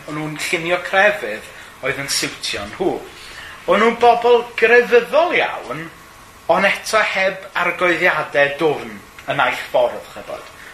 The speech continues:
O'n nhw'n, fel mae'r cyfieithiad modern yn dweud, o'n nhw'n rhyw fath o professional fence sitters, chibod. O'n nhw jyst yn iste ar y ffens, ddim yn fodlon cymitio yn aill ffordd. A mae'r proffwyd, yym, Elias yn dweud wrthyn nhw bod hwn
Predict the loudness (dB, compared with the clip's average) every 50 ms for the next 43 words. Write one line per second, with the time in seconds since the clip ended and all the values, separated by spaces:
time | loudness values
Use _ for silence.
0 | -8 -4 -2 0 2 2 2 2 0 -8 -12 -16 -20 -20 -12 -2 2 2 2 2
1 | 2 0 0 -2 -4 -12 -12 -10 -6 -2 -2 -2 -2 0 -2 -2 2 4 4 4
2 | 4 2 -2 -4 -4 -6 -8 -10 -10 -10 -8 -8 -6 -4 -4 -6 -4 -2 -2 -2
3 | -2 0 2 2 2 2 0 -6 -14 -18 -20 -20 -20 -20 -18 -10 -6 -4 -4 -2
4 | -2 -2 0 0 0 -2 -2 0 2 2 2 2 -2 -6 -8 -4 -4 -4 -4 -2
5 | -4 -4 -4 -4 -4 -4 -6 -4 -4 -4 -4 -4 -4 -4 -4 -4 -4 -8 -10 -10
6 | -10 -10 -12 -12 -12 -12 -12 -12 -14 -18 -20 -20 -20 -20 -20 -16 -12 -10 -6 -6
7 | -4 -4 -4 -6 -4 -4 -2 0 0 0 2 2 2 2 2 2 -2 -6 -14 -16
8 | -8 -4 -4 -4 -4 -4 -4 -4 -6 -6 -6 -12 -12 -12 -8 -10 -10 -8 -6 -8
9 | -8 -10 -14 -16 -18 -20 -20 -20 -18 -8 -6 -6 -4 -2 -2 -2 -2 -2 -6 -6
10 | -6 -8 -8 -6 -6 -2 0 4 4 4 4 4 0 -4 -4 -4 -4 -4 -6 -8
11 | -8 -4 -4 -4 -4 -4 -10 -14 -16 -20 -20 -20 -20 -20 -20 -20 -20 -16 -6 -6
12 | -4 0 0 0 0 2 4 4 4 4 4 -4 -4 -4 -4 -6 -10 -14 -16 -20
13 | -20 -20 -20 -20 -10 -4 -4 -4 -4 -4 -8 -6 -6 -4 -4 -2 -2 -2 -2 -2
14 | -4 -10 -10 -8 -2 2 4 4 4 2 0 -6 -6 -8 -8 -10 -10 -10 -10 -10
15 | -10 -8 -4 -4 -4 -4 -6